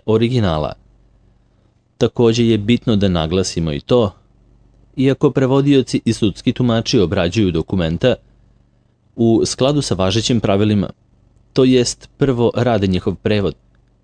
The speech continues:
a posle toga i overu i to zvanično ovlašćenog sudskog tumača. Činjenica je da u praksi ima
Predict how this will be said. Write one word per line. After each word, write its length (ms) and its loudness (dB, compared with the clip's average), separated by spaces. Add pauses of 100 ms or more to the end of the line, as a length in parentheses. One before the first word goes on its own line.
a 120 -2
posle 360 0
toga 440 0 (100)
i 240 0
overu 480 0
i 200 -2
to 280 0 (280)
zvanično 640 -2
ovlašćenog 600 -4
sudskog 420 -6
tumača. 460 -2 (1160)
Činjenica 500 0
je 280 2 (160)
da 260 0
u 100 2
praksi 640 -4
ima 240 0